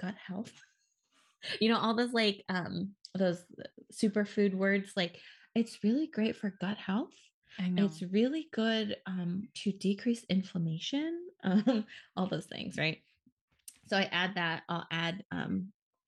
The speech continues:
Speaker 1: controversial, uh, a couple frozen cauliflowers <laughs> for
Speaker 2: We won't
Speaker 1: because
Speaker 2: go, we
Speaker 1: we
Speaker 2: won't go into that.
Speaker 1: we love fib-,
Speaker 2: <laughs>
Speaker 1: we love fib-, we are a fiber household, fiber
Speaker 2: Fiber
Speaker 1: forward.
Speaker 2: fiend.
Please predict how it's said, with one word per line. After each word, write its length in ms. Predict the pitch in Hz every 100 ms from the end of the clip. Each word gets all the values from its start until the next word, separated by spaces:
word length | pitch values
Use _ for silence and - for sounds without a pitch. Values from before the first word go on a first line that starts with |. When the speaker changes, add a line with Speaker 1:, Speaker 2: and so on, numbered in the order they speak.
| -
Speaker 1:
controversial, 800 | - 170 185 175 165 160 165 -
uh, 340 | - - 170 - - _ -
a 60 | 190
couple 320 | 180 185 185
frozen 480 | - 170 170 175 185
cauliflowers 720 | 160 156 165 - - 254 311 - _
<laughs> 140 | -
for 260 | 202 - 202 - - 196
Speaker 2:
We 100 | 180
won't 140 | 170
Speaker 1:
because 140 | 240 247
Speaker 2:
go, 80 |
we 60 | 262
Speaker 1:
we 20 | 160
Speaker 2:
won't 120 | 160
go 80 | 156
into 180 | 160
that. 220 | 156 151 - - -
Speaker 1:
we 180 | 202 226
love 220 | 226 247
fib-, 320 | - 240 254 -
Speaker 2:
<laughs> 100 | _
Speaker 1:
we 180 | 175 170
love 400 | 170 170 165 175
fib-, 380 | - 160 156 - -
we 160 | 165 190
are 120 | 180
a 60 | 165
fiber 640 | - 160 156 151 143 143 _ _ _ _ _
household, 560 | - 170 165 - 160 262 - _
fiber 320 | - 180 180 175
Speaker 2:
Fiber 160 | -
Speaker 1:
forward. 160 | - 180
Speaker 2:
fiend. 420 | 170 165 165